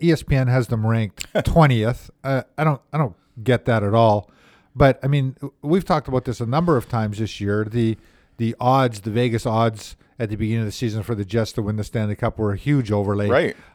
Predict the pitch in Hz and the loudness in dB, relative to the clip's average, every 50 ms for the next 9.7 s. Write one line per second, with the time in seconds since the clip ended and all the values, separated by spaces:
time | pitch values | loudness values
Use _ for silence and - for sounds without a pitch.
0 | _ - 107 104 104 107 110 120 110 110 113 113 113 113 - - 117 107 104 104 | _ -6 -4 -4 -4 -4 -4 -4 -2 0 0 2 2 2 2 0 0 0 0 -2
1 | 104 104 113 123 123 117 117 120 113 - 131 123 117 104 107 - - 123 110 104 | -2 -4 -4 -6 -8 -8 -8 -10 -4 -2 -2 0 0 -2 -2 -2 0 0 0 0
2 | - 117 - - - 117 110 110 107 104 95 104 101 107 113 107 98 110 101 - | -2 -4 -6 -4 -4 -4 -2 -2 -2 -4 -4 -4 -2 0 -2 -2 -2 -6 -8 -8
3 | _ _ _ _ _ _ _ - 180 180 - _ _ _ 170 - - _ _ _ | _ _ _ _ _ _ _ -8 -8 -8 -8 _ _ _ -8 -8 -8 _ _ _
4 | _ _ _ _ _ - 165 156 - _ _ 151 147 165 165 - 214 190 - 160 | _ _ _ _ _ -6 -6 -6 -6 _ _ -6 -6 -6 -2 -2 -2 0 2 2
5 | 175 170 156 151 151 160 151 143 139 131 160 - - 117 113 117 123 127 123 117 | 2 4 4 2 2 2 2 2 2 2 2 -2 -2 -2 -2 0 0 2 2 0
6 | 113 113 117 107 110 110 104 - - 120 113 110 - 110 101 - _ - 135 120 | 0 0 0 -2 -2 -2 -4 -2 0 0 0 0 -2 -4 -6 -6 _ 0 2 2
7 | 113 113 113 107 - - 92 85 107 110 110 107 101 104 92 95 107 107 107 101 | 4 2 0 0 -2 -8 -4 0 2 2 2 2 2 -2 -4 -2 -4 -4 -4 -2
8 | 98 104 107 - 123 123 113 - - 123 113 104 98 95 92 107 107 107 107 92 | -2 -4 -6 -4 -6 -6 -6 -2 -2 0 0 0 -2 -2 -2 -2 0 0 -2 -4
9 | 90 95 117 127 - - - 110 127 120 101 90 95 | -2 -2 -2 -2 -2 -2 -2 2 2 4 2 2 -2